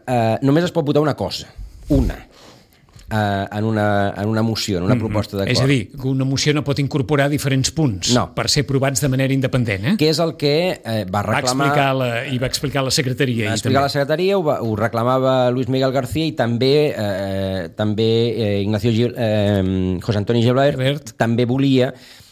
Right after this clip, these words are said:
Speaker 1: doncs, eh,
Speaker 2: Una
Speaker 1: fer
Speaker 2: mena
Speaker 1: un
Speaker 2: de
Speaker 1: vot
Speaker 2: vot diferenciat.
Speaker 1: diferenciat en algun d'aquests punts. Com aquesta opció no era possible,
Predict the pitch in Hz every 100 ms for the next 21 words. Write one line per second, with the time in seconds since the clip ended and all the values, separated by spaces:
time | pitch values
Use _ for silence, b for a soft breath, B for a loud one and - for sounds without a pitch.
0 | B 120 120 135 - - 117 113 110 110
1 | 139 156 165 156 165 151 139 156 143 139
2 | 147 151 143 151 - b b b 123 123
3 | 120 110 131 131 127 98 - 90 85 -
4 | 143 131 131 160 165 - 147 117 - 139
5 | 147 135 113 110 110 104 - 107 - 151
6 | 123 113